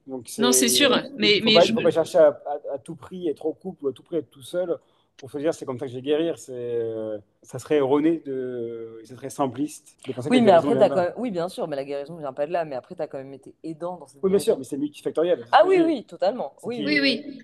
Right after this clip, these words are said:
Speaker 3: Ah
Speaker 2: Euh,
Speaker 3: oui,
Speaker 2: c'est,
Speaker 3: ça,
Speaker 2: mais
Speaker 3: ça,
Speaker 2: à
Speaker 3: je suis
Speaker 2: l'inverse,
Speaker 3: d'accord.
Speaker 2: ce, ce qu'on ressort aussi de ça, c'est que au-delà du fait qu'effectivement, c'est pas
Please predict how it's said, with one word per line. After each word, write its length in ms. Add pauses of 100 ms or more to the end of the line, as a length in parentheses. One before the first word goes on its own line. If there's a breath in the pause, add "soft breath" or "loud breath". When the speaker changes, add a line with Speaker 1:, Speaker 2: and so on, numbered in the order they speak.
(120)
Speaker 3:
Ah 120
Speaker 2:
Euh, 40
Speaker 3:
oui, 80
Speaker 2:
c'est, 140
Speaker 3:
ça, 80
Speaker 2:
mais 180
Speaker 3:
ça, 80
Speaker 2:
à 20
Speaker 3:
je 40
suis 60
Speaker 2:
l'inverse, 420
Speaker 3:
d'accord. 180
Speaker 2:
ce, 220
ce 120
qu'on 500
ressort 400
aussi 260
de 120
ça, 200
c'est 200
que 240
au-delà 260
du 140
fait 180
qu'effectivement, 600
c'est 180
pas 340